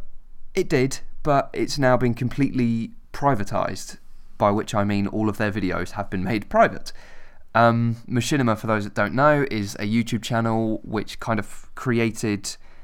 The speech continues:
this. Well, Machinima means that you make live action, quote unquote, films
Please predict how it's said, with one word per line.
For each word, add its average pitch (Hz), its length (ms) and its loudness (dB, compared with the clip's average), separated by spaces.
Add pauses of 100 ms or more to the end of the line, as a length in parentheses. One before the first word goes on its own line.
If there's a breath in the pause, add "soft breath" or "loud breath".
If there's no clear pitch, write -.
(300 soft breath)
this. 107 260 -2
Well, 117 80 4
Machinima 120 380 4
means 107 440 2
that 110 140 -2
you 104 120 0
make 101 380 0 (240)
live 123 320 6
action, 101 640 0 (220)
quote 107 180 2
unquote, 104 260 -4
films 98 580 -4